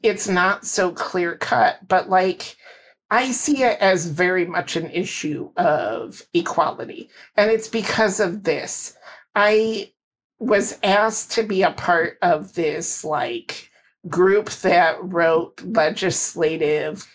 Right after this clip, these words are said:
briefs and whatnot for Hillary Clinton when she was running for president.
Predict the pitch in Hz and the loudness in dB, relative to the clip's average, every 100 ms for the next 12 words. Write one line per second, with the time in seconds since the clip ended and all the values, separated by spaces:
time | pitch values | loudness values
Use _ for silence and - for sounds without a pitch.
0 | _ - - 185 196 208 190 - 180 185 | _ -12 0 2 4 2 0 2 0 2
1 | 175 165 185 165 175 - - - 160 160 | 0 0 0 -2 0 -4 -8 0 0 2
2 | 180 160 151 147 - 170 - 170 160 156 | -2 0 -2 -2 -4 -2 -2 -4 -6 -6
3 | - 160 160 165 - 180 147 160 147 - | -6 -8 -6 -6 -6 -4 -2 -2 -8 -8
4 | - - - - - - - | -8 -4 -6 -6 -10 -12 -12